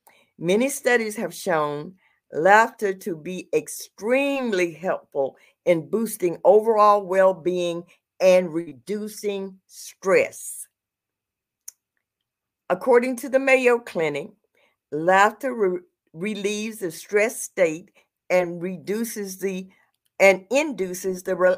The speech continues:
relaxation state. Laughter soothes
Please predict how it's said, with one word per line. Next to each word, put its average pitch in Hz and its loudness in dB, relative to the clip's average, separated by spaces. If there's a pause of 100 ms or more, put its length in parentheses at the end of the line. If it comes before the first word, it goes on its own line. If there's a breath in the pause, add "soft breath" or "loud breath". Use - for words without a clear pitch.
relaxation 190 -4
state. 120 -6 (880)
Laughter 214 2
soothes 214 -6